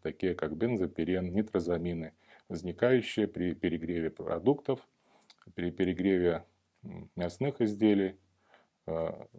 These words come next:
содержащих много жира. Также нежелательно, м, чрезмерное употребление копченой еды, э, шашлыков – так как смолы, выделяющиеся при сгорании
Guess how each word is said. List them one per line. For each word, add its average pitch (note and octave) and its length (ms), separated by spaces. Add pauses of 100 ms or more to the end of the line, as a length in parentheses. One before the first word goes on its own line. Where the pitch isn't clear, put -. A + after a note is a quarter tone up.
(140)
содержащих F2+ 760
много F#2+ 280
жира. D2+ 380 (640)
Также G2 640 (460)
нежелательно, F#2 880 (380)
м, E2 240
чрезмерное G2 580
употребление F#2+ 760 (360)
копченой G2+ 640
еды, F2 340 (580)
э, G#2 120
шашлыков – G#2+ 640 (340)
так F2 220
как - 220
смолы, C3+ 340
выделяющиеся A2+ 1040 (360)
при G2 160
сгорании F#2+ 680